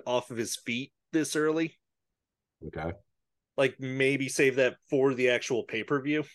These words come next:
Speaker 2: Fair.
Speaker 1: Especially if the entire story would be Ciampa's going for the lift,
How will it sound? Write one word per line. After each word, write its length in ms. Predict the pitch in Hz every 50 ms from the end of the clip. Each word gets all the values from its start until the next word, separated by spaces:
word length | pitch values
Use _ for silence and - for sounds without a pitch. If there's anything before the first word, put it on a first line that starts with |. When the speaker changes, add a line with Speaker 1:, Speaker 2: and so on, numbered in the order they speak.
| _ _ _ _ _ _ _ _ _ _ _ _ _ _ _ _ _
Speaker 2:
Fair. 360 | - 101 90 85 92 104 - - _ _ _ _ _ _ _ _ - -
Speaker 1:
Especially 500 | 156 147 - - 220 208 - - 196 175
if 120 | 160 -
the 120 | - 175 156
entire 340 | 143 135 - 151 147 151 139
story 300 | - - 160 147 147 143
would 160 | 135 127 117
be 140 | 139 135 120
Ciampa's 480 | - - 156 135 127 - 127 110 107
going 420 | 104 - 120 113 120 135 143 143 135
for 120 | - 147
the 80 | 131 143
lift, 300 | 139 143 147 143 135